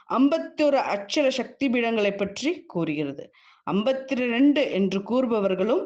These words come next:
உண்டு. லலிதா சகஸ்ரநாம ஸ்தோத்திரத்திலும்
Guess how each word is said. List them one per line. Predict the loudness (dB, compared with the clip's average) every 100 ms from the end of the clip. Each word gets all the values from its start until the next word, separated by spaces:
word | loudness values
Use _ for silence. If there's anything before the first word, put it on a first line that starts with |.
| -6
உண்டு. | -4 -2 -2 -8 _ _ _ _ _ _ _
லலிதா | -2 0 0 0 0 0 0
சகஸ்ரநாம | 0 -2 -2 0 2 2
ஸ்தோத்திரத்திலும் | 0 0 0 0 0 -2 -2 -2 0 2 0